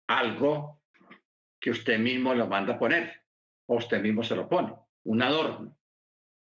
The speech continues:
Eso es ya personalizar la moto para usted. Lo mismo se hace con un carro. ¿Cómo personaliza usted su casa? Cuando usted pone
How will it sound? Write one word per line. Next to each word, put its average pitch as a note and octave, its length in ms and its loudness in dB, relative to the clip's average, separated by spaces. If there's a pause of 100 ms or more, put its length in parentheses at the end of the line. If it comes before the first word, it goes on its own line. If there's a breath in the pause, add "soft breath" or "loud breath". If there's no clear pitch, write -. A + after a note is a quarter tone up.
(460)
Eso A#2 240 0
es C3 120 0
ya - 380 -2
personalizar A2 960 0
la C#3 140 2
moto B2 540 -2 (120)
para F2 180 -2
usted. - 400 -4 (220)
Lo A2+ 100 2
mismo A2+ 220 2
se - 100 0
hace G#2+ 220 -2
con G2 180 -2
un F#2+ 120 -4
carro. - 360 -2 (2250 loud breath)
¿Cómo G3 300 2
personaliza D3 600 2
usted F3 200 0
su F3 160 -2
casa? - 440 -4 (640)
Cuando A#2+ 220 2
usted A2+ 240 -2
pone E3 560 2